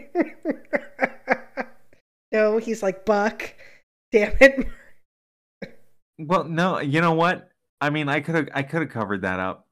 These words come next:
Speaker 2: I was trying to think of a way. But he was like, "Buck. So what? I use my real name. So what?"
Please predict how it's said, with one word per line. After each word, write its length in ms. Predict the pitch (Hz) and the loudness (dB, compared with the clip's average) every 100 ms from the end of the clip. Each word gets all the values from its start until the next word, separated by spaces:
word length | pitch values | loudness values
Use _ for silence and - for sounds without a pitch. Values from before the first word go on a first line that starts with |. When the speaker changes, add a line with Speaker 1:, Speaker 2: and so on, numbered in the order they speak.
| - | -4
Speaker 2:
I 120 | 123 | -4
was 120 | 123 | -4
trying 260 | - 127 110 | -4 -6 -4
to 80 | |
think 160 | 98 98 | -8 -10
of 80 | 95 | -10
a 40 | |
way. 360 | 87 90 87 90 _ _ _ _ _ - | -10 -10 -10 -16 _ _ _ _ _ -2
But 100 | 139 | 2
he 60 | |
was 120 | 135 131 | 4 2
like, 340 | 123 104 90 | -2 -4 -4
"Buck. 500 | 104 95 - - - _ _ _ | -2 -2 -6 -18 -20 _ _ _
So 200 | - 151 | -8 -4
what? 280 | 120 95 - _ | -2 -4 -8 _
I 40 | |
use 220 | 110 110 104 | -8 -8 -6
my 100 | 95 | -10
real 240 | 92 90 | -10 -12
name. 260 | 92 - - _ | -14 -20 -20 _
So 200 | - 120 | -16 -12
what?" 200 | 92 - | -10 -12